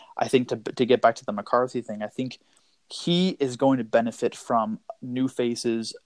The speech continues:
just new everything, kinda getting out of the Green Bay Rodgers, mostly Rodgers spotlight. And, and I think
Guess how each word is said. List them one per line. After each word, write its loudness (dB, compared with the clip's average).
just -10
new 4
everything, 2
kinda 0
getting 4
out 6
of -2
the -4
Green -4
Bay 0
Rodgers, -4
mostly -4
Rodgers -2
spotlight. -4
And, -2
and -4
I -4
think -4